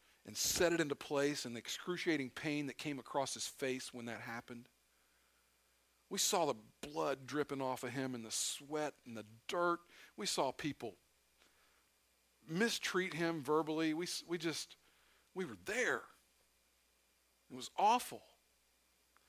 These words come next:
And we saw a guy at the end to finish him off and to make sure he was dead, thrust a spear up into his side. We saw all that happen.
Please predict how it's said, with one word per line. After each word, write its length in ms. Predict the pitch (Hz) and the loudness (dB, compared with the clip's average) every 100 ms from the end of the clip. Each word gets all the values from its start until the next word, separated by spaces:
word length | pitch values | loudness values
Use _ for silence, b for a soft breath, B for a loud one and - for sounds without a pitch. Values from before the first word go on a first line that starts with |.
| b b | b b
And 80 | 147 | 0
we 80 | 233 | 2
saw 260 | - 208 | 4 6
a 40 | 185 | 8
guy 360 | 143 165 170 | 10 10 12
at 100 | 160 | 10
the 180 | 151 151 | 4 0
end 380 | 214 202 160 147 b b b | 4 6 6 0 b b b
to 100 | - | -6
finish 500 | - - 247 233 - | -6 6 8 10 6
him 140 | 190 180 | 6 6
off 320 | 180 147 147 | 8 6 4
and 80 | 156 | 2
to 40 | |
make 160 | 185 180 | 2 2
sure 160 | 180 | 2
he 40 | 165 | 4
was 180 | 143 | 2
dead, 360 | 120 170 151 123 B B - | 4 8 8 6 B B -14
thrust 480 | - 170 220 208 | 0 6 6 8
a 80 | 185 | 4
spear 460 | - - 175 196 185 | 4 4 4 6 6
up 120 | 180 | 6
into 180 | 180 160 | 2 2
his 120 | 151 | 2
side. 420 | - 160 165 180 180 B | 4 6 8 6 2 B
We 120 | 202 247 | 0 2
saw 320 | - - 226 | 2 6 10
all 300 | 254 180 160 | 12 12 12
that 200 | 165 160 | 10 8
happen. 380 | 180 202 - | 4 2 -4